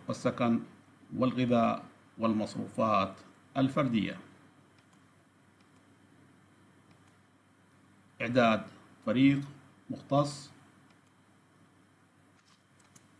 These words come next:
ويتكون من مختبر اختراق قواعد البيانات، مختبر اختراق أجهزة سيسكو،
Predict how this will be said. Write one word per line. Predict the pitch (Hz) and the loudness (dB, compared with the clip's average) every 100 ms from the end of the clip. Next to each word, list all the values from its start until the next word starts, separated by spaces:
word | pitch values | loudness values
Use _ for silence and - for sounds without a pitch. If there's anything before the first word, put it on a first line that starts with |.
| _ _ _ _ _ _ _ _ _ _ _ _ | _ _ _ _ _ _ _ _ _ _ _ _
ويتكون | 143 139 127 110 98 | 0 0 0 0 2
من | 95 120 127 | 4 4 4
مختبر | 117 - 131 127 - | 4 2 2 2 -2
اختراق | - 131 120 117 - - - - - | -8 -2 4 4 2 -8 -20 -20 -10
قواعد | 117 117 95 92 | 0 2 2 -2
البيانات، | 95 90 98 143 147 147 - _ _ _ _ _ _ _ _ _ _ - | -4 -2 2 2 2 -4 -18 _ _ _ _ _ _ _ _ _ _ -8
مختبر | 156 - 135 113 | -6 -2 0 0
اختراق | - - 107 104 - - | -2 -2 0 -2 -4 -12
أجهزة | 104 110 107 92 | -10 -8 -8 -8
سيسكو، | - 139 139 143 135 | -2 -2 0 0 0